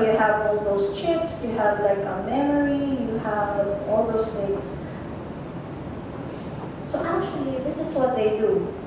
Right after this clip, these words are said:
So this is the part wo-, for your, what we discussed earlier about modularization. So your, your cells, the,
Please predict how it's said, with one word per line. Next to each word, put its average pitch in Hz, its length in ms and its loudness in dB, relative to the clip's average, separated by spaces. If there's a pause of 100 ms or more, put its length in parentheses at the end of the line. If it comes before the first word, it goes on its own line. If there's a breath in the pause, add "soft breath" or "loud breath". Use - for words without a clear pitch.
(680)
So 349 200 2
this 427 240 2
is - 240 0
the 320 140 4
part 277 420 2 (300)
wo-, 254 420 -2
for 247 160 0
your, 226 520 0 (180)
what 226 260 -2
we 254 200 -4
discussed 226 380 0
earlier 220 400 6
about 208 360 4
modularization. 202 1120 2 (500 loud breath)
So 320 800 2 (2250)
your, 349 580 4 (1300)
your 311 200 6
cells, - 760 0
the, 269 200 0